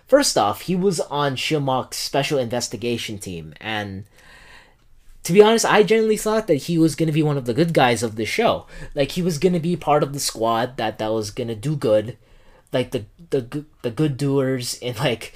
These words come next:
the special investigation squad squad that would have worked together to defeat Lee Chang-jun and Lee Yong-bom.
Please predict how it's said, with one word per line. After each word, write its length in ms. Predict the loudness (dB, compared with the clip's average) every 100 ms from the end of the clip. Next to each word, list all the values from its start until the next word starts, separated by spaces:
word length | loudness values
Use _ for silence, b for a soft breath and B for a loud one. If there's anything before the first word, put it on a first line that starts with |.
| B B
the 100 | -6
special 400 | 0 0 0 -2
investigation 840 | 0 0 -2 -2 -2 -2 -4 -6
squad 460 | -6 -2 0 -2
squad 580 | -4 -4 0 0 0 -6 -18 b b b _ -2
that 340 | 0 0 -4
would 220 | -2 0
have 200 | 0 -2
worked 320 | 2 2 2 -4
together 460 | -2 0 0 -2
to 180 | -4 -8
defeat 500 | -8 -8 -6 -6 -6 -12 -10
Lee 200 | -8 -6
Chang-jun 560 | -4 -4 -4 -4 -4
and 280 | -6 -8 -10
Lee 360 | -8 -6 -6 -4
Yong-bom. 640 | -4 -4 -4 -6 -6